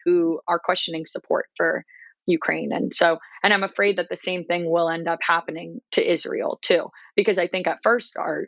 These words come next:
Republicans were strong in their support for Ukraine. And then as the war waged on, obviously we saw that support start to waver in the party. And so that is something that I'm definitely gonna be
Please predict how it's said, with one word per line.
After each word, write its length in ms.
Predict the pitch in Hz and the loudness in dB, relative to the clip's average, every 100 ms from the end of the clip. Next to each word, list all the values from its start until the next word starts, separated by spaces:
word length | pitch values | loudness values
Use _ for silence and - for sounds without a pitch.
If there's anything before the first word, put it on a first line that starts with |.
| _ | _
Republicans 560 | 180 196 170 170 165 156 | 0 2 0 -2 -8 -2
were 100 | 165 | -2
strong 380 | - 170 165 156 | 0 0 -2 -6
in 60 | |
their 120 | 156 | -6
support 440 | 160 - - 170 - | -6 -4 2 2 2
for 300 | 170 165 160 - | -2 -2 -2 -6
Ukraine. 520 | - 165 - 165 160 | -2 0 2 -2 0
And 80 | 160 | -2
then 120 | 160 | 0
as 200 | 160 156 | 0 0
the 80 | - | 0
war 280 | 160 160 160 | 2 2 2
waged 400 | 160 160 156 - | 0 0 -2 0
on, 220 | 160 160 | 0 0
obviously 580 | 151 160 170 - 165 151 - - - | -2 0 -2 0 -2 -2 -8 -20 -2
we 120 | 185 175 | 2 2
saw 280 | - 165 | 0 0
that 200 | 160 160 | -2 -6
support 380 | - 170 170 151 | -8 0 2 2
start 260 | - 165 160 | 0 -2 0
to 220 | 156 160 - | -2 -2 -2
waver 340 | 175 170 - | 0 2 0
in 200 | - - | -4 -4
the 80 | 240 | -8
party. 480 | - - - - 117 - | -2 -2 0 -6 -8 -2
And 160 | 180 165 | -2 2
so 340 | 165 160 165 _ _ _ _ _ _ - | 2 2 -2 _ _ _ _ _ _ 2
that 180 | 214 | 2
is 120 | 214 - | 2 -2
something 300 | 196 185 180 | -4 -4 -4
that 140 | 165 | -2
I'm 120 | 165 | 0
definitely 380 | 170 - 170 160 | -4 -4 -6 -4
gonna 160 | 170 170 | -4 0
be 260 | 165 160 | 0 0